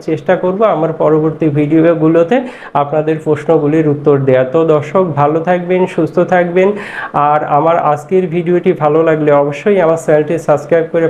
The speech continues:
পাশে থাকবেন, পাশাপাশি ভিডিওগুলো বেশি বেশি লাইক, কমেন্ট, শেয়ার করবেন। আর দর্শক, আপনি যে কোনো ধরনের আসিলকে দ্রুততম সময়ে নিরাময় করতে চাইলে নির্দ্বিধায় ওয়ার্টেক্স ফোর্ট মেডিসিনটি কিনে সেবন করবেন, সেক্ষেত্রে উপকৃত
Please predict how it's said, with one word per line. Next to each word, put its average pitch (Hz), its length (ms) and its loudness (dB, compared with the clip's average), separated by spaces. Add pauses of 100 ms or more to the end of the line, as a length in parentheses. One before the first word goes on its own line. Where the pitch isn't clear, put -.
পাশে 147 280 0
থাকবেন, 180 280 0 (120)
পাশাপাশি 160 440 0 (140)
ভিডিওগুলো 156 460 2 (140)
বেশি 139 180 0 (100)
বেশি 151 160 2 (120)
লাইক, 147 200 0 (120)
কমেন্ট, 170 320 0
শেয়ার 160 200 2 (100)
করবেন। 117 240 2 (460)
আর 147 80 2 (160)
দর্শক, 151 340 0 (160)
আপনি 180 160 -2 (160)
যে 147 80 0 (100)
কোনো 185 160 2 (100)
ধরনের 190 400 2 (140)
আসিলকে 180 440 -4 (160)
দ্রুততম 170 500 0 (160)
সময়ে 165 360 2
নিরাময় 160 500 2
করতে 175 260 2 (120)
চাইলে 147 260 2 (420)
নির্দ্বিধায় 175 680 2
ওয়ার্টেক্স 175 640 0
ফোর্ট 185 200 0 (120)
মেডিসিনটি 165 640 0
কিনে 156 280 4
সেবন 147 260 2 (100)
করবেন, 175 240 2 (100)
সেক্ষেত্রে 151 440 0 (140)
উপকৃত 151 400 0